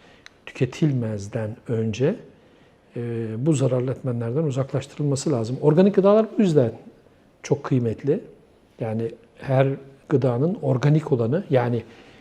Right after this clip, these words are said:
herhangi bir kimyasal maddeyle karşılaşmamış hali, organik hali sebzelerin ve meyvelerin. Fiyatı da pahalı ama yani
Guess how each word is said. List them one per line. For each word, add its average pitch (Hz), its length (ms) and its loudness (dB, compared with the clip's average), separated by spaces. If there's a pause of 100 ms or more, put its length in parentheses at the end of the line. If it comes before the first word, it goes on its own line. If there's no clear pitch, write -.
(240)
herhangi 135 560 -2
bir 127 240 0
kimyasal 127 680 -2 (320)
maddeyle 127 720 4 (420)
karşılaşmamış 127 1120 -2
hali, 127 580 0 (320)
organik 113 580 -6 (180)
hali 120 460 -4 (120)
sebzelerin 113 680 -6
ve 110 60 -6
meyvelerin. 110 480 -4 (640)
Fiyatı 143 340 0
da 135 120 0
pahalı 135 420 -2 (140)
ama 196 280 0 (680)
yani 113 220 -6